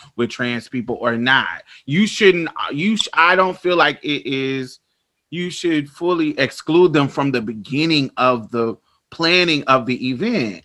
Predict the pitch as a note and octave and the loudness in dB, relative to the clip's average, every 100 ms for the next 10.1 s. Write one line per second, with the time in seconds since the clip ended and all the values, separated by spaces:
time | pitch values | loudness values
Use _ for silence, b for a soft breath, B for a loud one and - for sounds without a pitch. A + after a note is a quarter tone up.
0 | - D3+ - G3+ F#3+ F3 D3 E3 G3 G3 | -2 -2 0 2 4 4 4 2 2 2
1 | G3+ E3+ D3+ D3+ - B2+ C#3+ A#2+ A2 B2 | -2 0 0 0 0 0 2 2 2 2
2 | D#3+ C3 G#2+ B B - - D3 D#3 D3 | 2 2 -4 B B -14 -2 0 0 -2
3 | - C#3 C3+ D3 C3 - D3+ A#2 A#2 D3 | -4 -6 -6 -8 -10 -6 -6 -4 -2 -2
4 | D3+ C#3 - C#3+ - C#3 B2+ C#3 B2 - | -2 -2 -2 -4 -2 -2 0 2 0 2
5 | D#3+ F#3 D3+ b b b - F#3 E3+ - | 2 2 -2 b b b 0 2 2 -2
6 | D#3+ E3 D#3 D#3+ E3+ E3+ D3+ C#3 C3 G3+ | 0 0 -2 -4 -2 -2 0 0 0 -2
7 | G3+ F#3+ D3+ C3 C#3+ D#3 A#2 A#2 A2+ B | 0 2 2 2 2 2 2 -2 -4 B
8 | B B A2 C3 C3 A#2+ A#2+ - _ _ | B B -4 0 2 2 -2 -6 _ _
9 | _ - B2+ B2+ C3 B2+ B2+ B2+ B2 A#2+ | _ 0 2 2 2 4 4 2 -2 -6
10 | - | -14